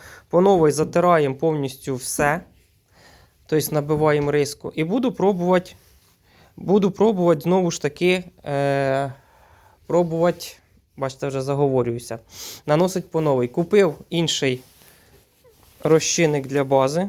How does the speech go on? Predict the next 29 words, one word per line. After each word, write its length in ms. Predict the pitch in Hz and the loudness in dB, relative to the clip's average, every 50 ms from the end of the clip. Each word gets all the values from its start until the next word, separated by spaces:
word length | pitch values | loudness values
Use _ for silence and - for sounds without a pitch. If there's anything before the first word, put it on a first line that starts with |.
| 196 - | -6 -8
Отакий 500 | - 175 - - 160 - - 160 156 147 | -10 -8 -6 -6 -8 -8 -6 -4 -4 -4
от. 160 | 147 - _ - | -4 -6 _ 0
Не 140 | 160 190 | 0 2
знаю, 260 | 196 196 220 185 147 143 | 4 4 4 4 2 2
це 180 | - - 196 | 2 2 4
я 140 | 202 208 202 | 4 4 4
вам 200 | 196 202 196 196 | 4 2 2 2
не 100 | 196 202 | 2 2
рекламу 380 | 202 202 220 240 269 262 247 - | 2 2 2 2 4 4 2 2
показую, 640 | - 170 165 - 165 151 135 127 131 127 123 127 - - - - - - - | 0 -2 0 2 2 2 2 2 -2 -6 -6 -6 -8 -16 -20 -20 -20 -10 -2
а 100 | - 147 | -2 0
просто 380 | - 190 247 277 277 - 196 | 4 4 4 4 4 -2 -4
показую 580 | - - 165 - 190 202 208 190 165 165 160 156 | -2 -2 -2 0 2 2 2 2 0 -2 -4 -4
те, 320 | - - 202 220 254 262 254 - - - _ _ _ _ _ _ _ _ _ | 0 2 2 4 2 2 -2 -8 -18 -20 _ _ _ _ _ _ _ _ _
е, 460 | - - 147 147 143 143 143 139 - - | -4 -2 0 2 2 2 2 0 -2 0
ну, 160 | - 190 202 | 2 2 2
що 180 | 196 - 233 254 | 4 4 4 6
роблю. 520 | 262 269 190 156 160 202 214 208 175 143 - _ _ _ _ | 6 4 2 0 0 0 0 -2 -4 -8 -12 _ _ _ _
І 100 | - 175 | -4 -2
буду 260 | 185 208 240 269 269 | 0 2 0 0 0
пробувати. 460 | - - 214 208 185 156 160 156 - 180 | 2 4 4 4 4 4 2 2 2 2
У 40 | |
мене 220 | 208 220 214 202 190 | 2 2 4 2 2
є 120 | 202 202 | 2 0
ще 200 | 196 - - 196 | 0 0 0 2
одна 260 | 185 185 165 170 175 | 2 2 2 0 0
банка, 480 | 165 170 208 233 269 285 277 - 170 151 - - - - - - - - - - - - - - | 2 2 2 2 2 0 -2 -4 -4 -4 -6 -12 -20 -20 -20 -20 -20 -20 -20 -20 -20 -20 -12 -8
е, 180 | 156 151 151 151 | -4 -4 -4 -4
краски, 580 | 139 - 170 165 147 135 - - - 135 131 | 0 4 4 4 4 4 0 -8 -10 -10 -10